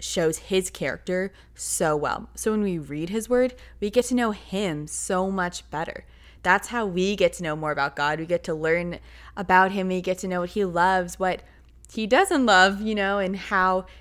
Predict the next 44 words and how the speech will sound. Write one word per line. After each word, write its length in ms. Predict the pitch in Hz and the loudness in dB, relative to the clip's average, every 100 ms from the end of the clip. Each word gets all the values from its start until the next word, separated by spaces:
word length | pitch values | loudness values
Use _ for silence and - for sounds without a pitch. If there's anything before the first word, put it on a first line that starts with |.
| - | -12
decisions 540 | 202 190 208 277 226 196 | -6 0 0 0 -2 -2
that 200 | 175 180 | -4 -4
people 260 | 185 180 | -2 0
have 180 | 170 170 | 0 -2
made 380 | 165 156 196 - - - | -6 -4 -6 -8 -20 -10
either 300 | 226 208 202 | -4 0 2
lead 220 | 190 185 185 | 0 -2 -2
us 200 | 180 - | -2 -8
closer 460 | - 160 170 247 | -4 0 0 -2
to 120 | 240 262 | -4 -2
God 300 | 233 247 254 | 0 2 2
or 220 | 170 175 | 2 2
further 420 | - 180 208 233 | 0 -2 0 0
away 240 | 202 165 | 0 -2
from 220 | 180 240 233 | -4 -6 -4
God 260 | 240 277 | -2 0
and 100 | 254 | -2
the 60 | 196 | 0
repercussions 760 | 180 180 202 - 185 - 175 | -2 -4 -10 -4 -4 -2 -6
of 100 | 151 | -6
that. 260 | - - - - - - - | -6 -6 -6 -18 -20 -14 -8
I 60 | 180 | -2
find 240 | 190 180 | -2 0
it 160 | 175 - | -2 -2
insanely 500 | 185 180 190 202 202 | -6 -4 -6 -4 -6
helpful. 360 | 165 - - - | -6 -8 -10 -12
So 320 | - 151 156 - - - | -8 -8 -8 -14 -20 -12
if 60 | 214 | -4
you 140 | 208 | 2
guys 240 | 196 190 | 4 4
are 140 | 190 - | 0 -2
interested 460 | 180 240 311 208 185 | -2 -2 -2 -2 -2
in 80 | 190 | 0
that 180 | 185 | -2
resource, 640 | 165 165 - 240 277 302 - - - - - - - | -2 -4 -2 2 2 0 -8 -14 -20 -20 -20 -18 -2
follow 260 | 196 226 | 2 2
me 240 | 254 254 254 | 2 2 0
on 200 | 214 214 | 0 -2
Instagram 680 | 196 190 226 240 240 262 - | -4 -6 -4 -4 -2 -2 0
at 240 | 208 208 | 0 0
Words 260 | 185 180 185 | 0 0 0
Like 180 | 220 214 | -4 -4
Honey 260 | 214 202 247 | -6 -4 -6
Podcast, 840 | - 180 165 - 180 214 - | -6 -6 -6 -6 -8 -8 -10